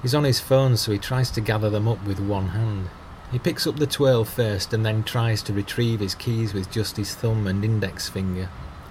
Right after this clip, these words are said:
After a couple of attempts he's successful, only to drop them again as he straightens up.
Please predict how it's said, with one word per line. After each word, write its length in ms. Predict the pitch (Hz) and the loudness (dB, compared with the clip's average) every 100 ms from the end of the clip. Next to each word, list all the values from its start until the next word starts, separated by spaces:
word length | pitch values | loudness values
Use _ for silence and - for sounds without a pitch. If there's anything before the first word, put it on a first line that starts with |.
| - - - - | -18 -18 -18 -6
After 220 | 127 - 135 | -4 0 0
a 60 | |
couple 320 | - 135 123 | 0 -2 2
of 80 | 110 | 2
attempts 460 | 107 - 131 120 - | 2 0 0 0 -2
he's 120 | 104 | -2
successful, 720 | - 101 - 127 - - 95 - - - | -2 -4 -2 0 0 -2 -4 -6 -10 2
only 240 | 131 131 117 | 6 6 6
to 120 | 117 | 2
drop 320 | 98 120 - | 2 0 0
them 140 | 110 | 0
again 300 | 98 92 90 | 0 0 0
as 100 | 92 | 0
he 80 | 98 | 0
straightens 560 | 92 - 104 95 98 95 | -2 0 0 0 -2 -2
up. 140 | 107 | -4